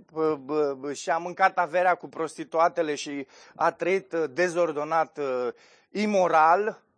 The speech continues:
și la un moment dat Duhul Dumnezeu l-a trezit la viață și a venit la el?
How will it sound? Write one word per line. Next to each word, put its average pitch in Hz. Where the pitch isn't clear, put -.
și -
la 214
un 214
moment 170
dat 156
Duhul 185
Dumnezeu 160
l-a 156
trezit 147
la 143
viață 127
și -
a 117
venit 120
la 117
el? 143